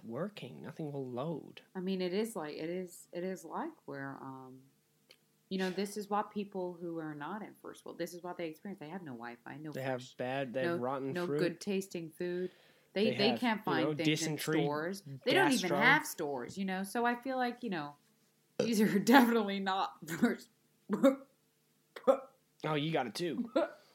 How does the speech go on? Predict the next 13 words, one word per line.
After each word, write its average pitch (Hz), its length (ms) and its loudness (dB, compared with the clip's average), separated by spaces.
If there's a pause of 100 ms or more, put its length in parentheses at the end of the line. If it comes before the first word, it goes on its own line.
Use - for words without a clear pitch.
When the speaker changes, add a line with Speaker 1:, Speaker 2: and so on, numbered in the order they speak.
(400)
Speaker 1:
Oh, 180 300 -2 (120)
Jesus, 120 420 -2
Bron. 120 240 -10 (580)
It 160 80 -6
freeze 214 400 0
framed 139 340 0
right 143 140 0
on 156 100 0
you 147 100 -4
puking 196 460 -2
up. 202 440 -4 (1900)
Speaker 2:
Ugh. 139 60 -6 (1000)
Speaker 1:
Oh, 113 280 -10